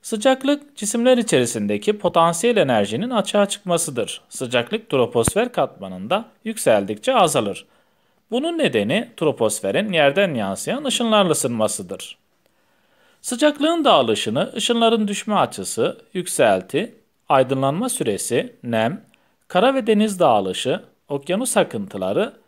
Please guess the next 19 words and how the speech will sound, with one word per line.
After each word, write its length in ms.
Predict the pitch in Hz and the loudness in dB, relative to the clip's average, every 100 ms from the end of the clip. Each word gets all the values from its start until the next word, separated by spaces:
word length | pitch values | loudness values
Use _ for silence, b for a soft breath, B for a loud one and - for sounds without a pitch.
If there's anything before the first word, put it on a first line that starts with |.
| _ - | _ -2
ve 240 | 127 113 | -2 0
rüzgarlar 720 | 175 208 143 98 98 208 240 - _ | -2 0 0 0 2 0 -2 -12 _
etkiler. 680 | 185 180 - 95 80 - - _ _ _ _ _ _ _ _ _ _ _ - | -2 -2 -6 -6 -8 -14 -20 _ _ _ _ _ _ _ _ _ _ _ -6
Işınların 560 | 220 277 285 294 320 | -2 2 4 2 2
düşme 300 | 240 - 240 | -4 -4 0
açısı, 720 | 277 165 - 95 - 202 285 _ - | 2 2 0 -4 -2 -2 -4 _ -6
dünyanın 500 | 165 165 170 185 190 | -2 2 2 0 -2
günlük 340 | 175 202 226 | -2 -2 -2
hareketi, 580 | 123 98 - 87 - - _ 160 | -2 -2 -8 -12 -10 -12 _ -4
yıllık 360 | 143 160 180 | -2 -2 0
hareketi, 640 | 135 98 - 95 175 247 b b b b b _ | 0 -2 -6 -6 -2 -4 b b b b b _
dünyanın 400 | 180 214 233 285 | -4 0 2 0
şekli 640 | - 226 220 214 240 277 269 _ 139 | 0 0 0 0 -4 -4 -8 _ 0
ve 140 | 170 | 0
eğim 440 | 185 160 208 285 | 2 2 2 2
ve 160 | 208 131 | 2 4
bakıya 320 | 120 120 254 | 2 2 -2
göre 340 | 240 123 240 226 | 0 0 0 0
değişir 600 | 202 175 - 98 - | 0 0 0 -2 -6